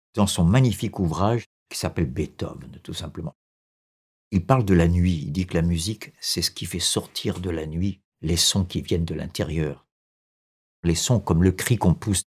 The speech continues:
dans le plaisir érotique ou dans le cauchemar nocturne, c'est lui qui prend ces exemples. Le cri qui exprime ce qu'il y a de plus profond à l'intérieur.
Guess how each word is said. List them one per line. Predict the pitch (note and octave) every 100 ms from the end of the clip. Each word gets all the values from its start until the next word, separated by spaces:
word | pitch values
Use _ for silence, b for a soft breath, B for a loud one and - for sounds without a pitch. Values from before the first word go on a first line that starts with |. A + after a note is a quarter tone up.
| -
dans | G2+
le | G#2
plaisir | F2+ G2 D#2+ F#2 E2 -
érotique | E2+ F2+ F2 G#2+ - _ _ _ _ C3
ou | G2+
dans | F2
le |
cauchemar | E2+ F#2+ - - F#2+ F#2+
nocturne, | E2+ - A#2+ F#2+
c'est | -
lui | G#2+
qui | B2 -
prend | D3+
ces | - D#3+
exemples. | F2+ - _ _ _ _ _ _ _ _ _ _ -
Le | F#2
cri | - A#2
qui | G2+ -
exprime | E2+ - - - A#2+ F#2 -
ce | -
qu'il |
y | D#2+
a |
de |
plus | - -
profond | - F2 - G2+
à |
l'intérieur. | D#2+ D#2+ - F2 E2 D2+ -